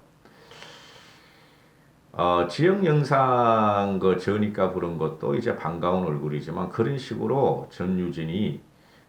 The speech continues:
그 지역에서, 어? 그 이용당해서는 안 된다 하는 게 제 생각이에요.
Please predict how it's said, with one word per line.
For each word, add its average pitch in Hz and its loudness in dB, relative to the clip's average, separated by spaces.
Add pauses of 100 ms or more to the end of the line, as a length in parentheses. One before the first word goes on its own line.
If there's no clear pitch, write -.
그 85 -6
지역에서, 87 -4 (280)
어? 131 -6 (920)
그 71 -4
이용당해서는 101 -2
안 78 -6
된다 80 -2
하는 80 -6
게 104 -2
제 71 -8
생각이에요. 67 -10